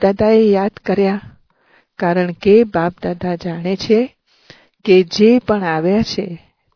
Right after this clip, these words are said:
તે સ્નેહી સહયોગીથી સહજ યોગી બનવાવાળી ક્વોલિટી છે. જો હિંમત રાખશો તો તમે સહજ યોગી બની બીજાઓને પણ સહજ યોગના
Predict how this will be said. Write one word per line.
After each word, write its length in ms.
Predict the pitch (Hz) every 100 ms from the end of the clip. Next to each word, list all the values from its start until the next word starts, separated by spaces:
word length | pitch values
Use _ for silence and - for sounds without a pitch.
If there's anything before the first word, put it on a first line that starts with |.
| _
તે 220 | 190 202
સ્નેહી 640 | 202 - 170 170 214 196 202
સહયોગીથી 1120 | - 165 156 190 175 160 180 175 - 202 208 - _ - _ _
સહજ 580 | - 202 190 214 214 202
યોગી 580 | 175 165 170 - 190 196
બનવાવાળી 880 | 170 170 185 170 170 165 175 208 - _ _ _ _
ક્વોલિટી 480 | - 170 170 190 196
છે. 360 | 185 - - 175 - - - _ _ _ _ - _ _ _ -
જો 440 | 185 233 247 254 - _ -
હિંમત 480 | - 196 196 196 -
રાખશો 600 | 180 165 - - 202 175 _ _ _ _ _ _
તો 100 | -
તમે 560 | 180 - 175 180 202 208
સહજ 600 | 208 190 170 208 196 196
યોગી 560 | 175 170 175 165 185 180
બની 520 | 175 175 202 190 160 _ _ _ _ -
બીજાઓને 720 | 185 - 185 175 170 170 160
પણ 280 | - 190 214
સહજ 600 | - 180 180 156 160 170
યોગના 580 | 175 190 208 202 208